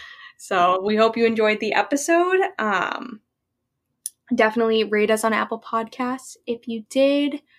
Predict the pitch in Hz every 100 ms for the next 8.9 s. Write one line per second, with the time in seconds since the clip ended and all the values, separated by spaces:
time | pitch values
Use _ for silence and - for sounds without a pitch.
0 | _ _ _ _ _ 233 220 233 233 -
1 | - 240 240 240 240 - - 226 220 220
2 | 220 - 277 269 285 269 269 269 262 269
3 | 269 262 - - - 233 233 - 220 220
4 | 220 - 220 220 220 - 208 208 220 214
5 | - 220 214 - 208 - 208 202 196 196
6 | 196 233 220 302 - 277 254 254 254 254
7 | - - 220 220 220 220 - 220 220 -
8 | 220 220 226 247 285 - - -